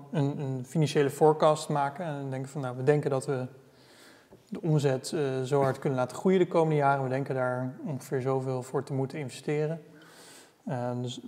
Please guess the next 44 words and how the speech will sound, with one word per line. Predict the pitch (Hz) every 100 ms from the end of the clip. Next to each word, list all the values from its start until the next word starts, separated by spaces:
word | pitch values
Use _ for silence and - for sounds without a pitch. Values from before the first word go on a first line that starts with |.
| 240
dat | 220 143 135
is | -
een |
com-, | - 151 147 156 220 214
eh, | 196 196 220 180
waar | 139
je | 139
naar | 139
kijkt. | 139 143 147
Je | 151
kijkt | 156 147 143
natuurlijk | 147 156
ook | 143 143
van, | 156 139 135 127 - - _ _
ja, | - 131
welke | 139 139
omzet | 175 156 156 135
doen | 143
we | 139
nu? | 135 143 180 185 -
Welke | 226 139 -
groei | - 156 156
zit | 147
erin? | 160 156 147 147 147 - - - - _ _
En | 226 139
wat | 139 139
is | 131
een | 139
redelijke | 139 143 151 147 147
waardering | 139 127 143 147 143 139
voor | -
het | 139
bedrijf | 135 147 131 131 123 -
op | - 131
basis | 131 131 -
daarvan? | 131 123 143 175 185
Waarbij | 139 135 131
je | 131
dus | 127
een |
bepaald | - 139 135
bedrag | 147 147 147
kon | -
ma-, | 151 143